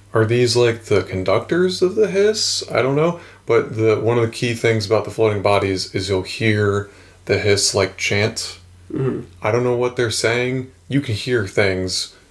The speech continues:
Speaker 1: about their chant, and I think that, you know, they have, like, transcripts online for it, but they'll just be like, uh, they'll be talking about, like, uh,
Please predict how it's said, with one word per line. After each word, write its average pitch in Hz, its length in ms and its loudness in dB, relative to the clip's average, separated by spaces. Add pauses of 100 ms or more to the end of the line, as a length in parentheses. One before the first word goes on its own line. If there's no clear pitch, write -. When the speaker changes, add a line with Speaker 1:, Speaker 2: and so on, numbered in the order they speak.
(220)
Speaker 1:
about 98 360 2
their 101 140 0
chant, 95 440 -2
and 104 100 -6
I 101 80 -2
think 139 300 0
that, - 240 0
you 101 100 -6
know, 95 60 0
they 92 160 2
have, 90 200 -4
like, 90 200 -4
transcripts 92 580 -6
online 90 420 -6 (320)
for 98 280 2
it, - 160 -2
but 95 100 0
they'll 95 160 2
just 95 240 -2
be 98 80 -2
like, 95 320 0 (640)
uh, - 60 0 (100)
they'll 107 220 2
be 98 360 0
talking 98 440 -2
about, 92 260 0
like, 95 220 0 (840)
uh, 92 680 2